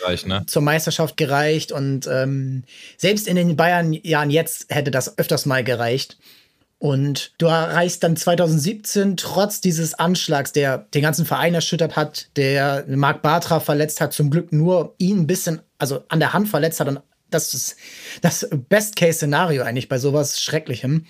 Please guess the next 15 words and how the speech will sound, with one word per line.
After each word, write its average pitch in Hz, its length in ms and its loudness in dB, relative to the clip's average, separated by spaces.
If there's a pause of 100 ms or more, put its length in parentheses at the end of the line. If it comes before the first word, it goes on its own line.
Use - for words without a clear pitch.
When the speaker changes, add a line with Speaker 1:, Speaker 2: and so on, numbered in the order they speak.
(800)
Speaker 2:
Aber 170 200 4
man 190 140 4
hat 190 100 2
sich 196 140 -4
in 196 100 2
dieser 196 180 2
Zeit 190 220 0
so 190 80 0
ein 165 60 4
bisschen 202 260 0
verloren, 165 540 2
ne? 170 320 2
Watzke, 175 500 0
Zorc, 170 560 0
Tuchel. 190 460 2